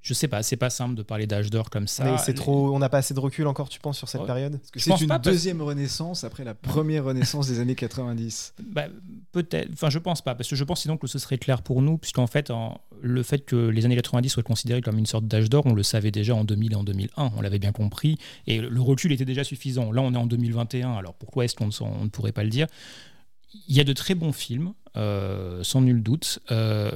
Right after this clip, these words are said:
Speaker 1: maintenant, il y a peut-être, euh, cette manie des suites cinéma qui est aussi arrivée, qui sont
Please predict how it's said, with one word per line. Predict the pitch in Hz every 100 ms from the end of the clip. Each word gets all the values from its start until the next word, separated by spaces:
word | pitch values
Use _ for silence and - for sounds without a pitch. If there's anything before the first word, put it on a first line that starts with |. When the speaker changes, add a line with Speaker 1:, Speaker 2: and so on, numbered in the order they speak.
| 107
Speaker 1:
maintenant, | 113 -
il | 139
y |
a | 110
peut-être, | - - 120
euh, | 110 117 -
cette | - - -
manie | 117 117
des | 113
suites | 117 - - 139
cinéma | - - 143 143 135 127 135
qui | - 120
est |
aussi | 113 -
arrivée, | 113 113 113 127
qui | 135 -
sont | - 120